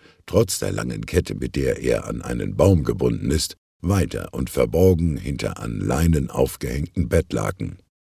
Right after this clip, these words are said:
an den Wellblechgaragen vorbei. Ein Schatten, niemand, den man einfach so einfängt. Ein Meister der Flucht.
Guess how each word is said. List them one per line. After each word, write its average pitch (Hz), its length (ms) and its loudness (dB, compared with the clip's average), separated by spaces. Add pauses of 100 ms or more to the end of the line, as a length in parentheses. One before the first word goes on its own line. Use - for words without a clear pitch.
(200)
an 90 140 4
den 98 180 4
Wellblechgaragen 62 960 0
vorbei. 53 460 -6 (460)
Ein 58 200 -4
Schatten, - 420 -2 (280)
niemand, 87 500 4
den 57 140 -2
man 50 180 -4
einfach - 340 -4
so 57 160 -2
einfängt. - 580 -2 (280)
Ein 87 260 4
Meister 92 640 2 (160)
der 73 120 -2
Flucht. - 480 -6